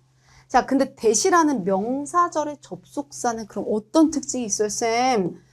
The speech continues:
자, 보니까 명사절의 접속사 주어, 목적어, 보어 이렇게 표시하시고, 자, 이 끊어볼게요. 대절 한번 이렇게 다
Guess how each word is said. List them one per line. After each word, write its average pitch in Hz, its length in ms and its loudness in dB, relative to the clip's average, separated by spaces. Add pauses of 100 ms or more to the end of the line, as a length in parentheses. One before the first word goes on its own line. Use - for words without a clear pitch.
(120)
자, 240 200 4
보니까 262 420 2
명사절의 240 640 0
접속사 240 640 -4
주어, 233 540 0 (260)
목적어, 226 760 0
보어 202 280 2
이렇게 208 240 -8
표시하시고, 285 800 0 (260)
자, 262 100 2
이 240 100 4
끊어볼게요. 285 760 2
대절 285 320 -2
한번 294 180 0
이렇게 - 140 -6
다 214 240 -8